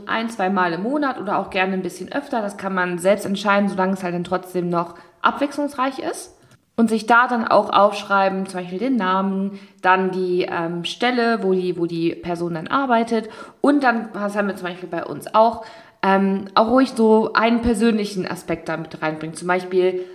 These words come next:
was die Person am liebsten in ihrer Freizeit macht oder noch ein bisschen auf die Zahnarztpraxis abgestimmt,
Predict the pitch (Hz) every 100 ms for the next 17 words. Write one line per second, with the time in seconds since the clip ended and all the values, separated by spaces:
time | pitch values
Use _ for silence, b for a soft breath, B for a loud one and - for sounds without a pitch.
0 | B 185 196 196 185 175 180 185 180 185
1 | 185 190 - 185 170 170 170 - 165 -
2 | 160 170 156 - - 170 160 160 - -
3 | - 165 175 185 175 151 165 170 165 185
4 | 175 170 175 170 180 - - 190 - 185
5 | 185